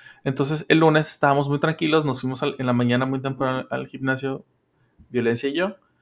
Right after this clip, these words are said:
Regresamos, desayunamos, nos subimos a, a acostar un rato. Y yo estaba como Adán, güey, a gusto, jetoncísimo, güey. Y en eso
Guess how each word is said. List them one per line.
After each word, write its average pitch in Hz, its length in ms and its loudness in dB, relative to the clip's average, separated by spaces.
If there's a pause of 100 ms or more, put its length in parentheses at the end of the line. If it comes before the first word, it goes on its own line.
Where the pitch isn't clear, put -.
(320)
Regresamos, 185 1040 6
desayunamos, 170 1040 0 (760)
nos 117 240 -6
subimos 120 420 2
a, - 180 -12
a 127 60 0
acostar 131 420 -2
un 160 120 -4
rato. 165 380 -4 (880)
Y 143 120 8
yo 156 100 10
estaba 175 340 10
como 156 200 10
Adán, 185 260 12
güey, 190 280 4 (100)
a - 100 -2
gusto, 220 340 2
jetoncísimo, 139 880 2
güey. 113 220 -2
Y 131 60 2
en 127 100 2
eso 143 520 0